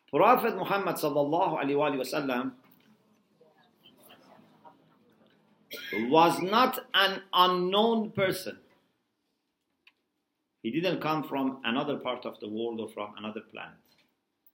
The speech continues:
Rasulan min anfusihim. He was one of the people of Mecca.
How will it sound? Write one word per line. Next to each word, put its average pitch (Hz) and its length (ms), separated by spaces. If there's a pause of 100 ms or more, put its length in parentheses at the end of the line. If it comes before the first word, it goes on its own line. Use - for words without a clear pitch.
(1500)
Rasulan 202 960
min 160 440 (140)
anfusihim. 139 880 (640)
He 120 100
was 147 440 (240)
one 135 400
of 214 180
the 185 120
people 131 640 (640)
of - 160
Mecca. - 360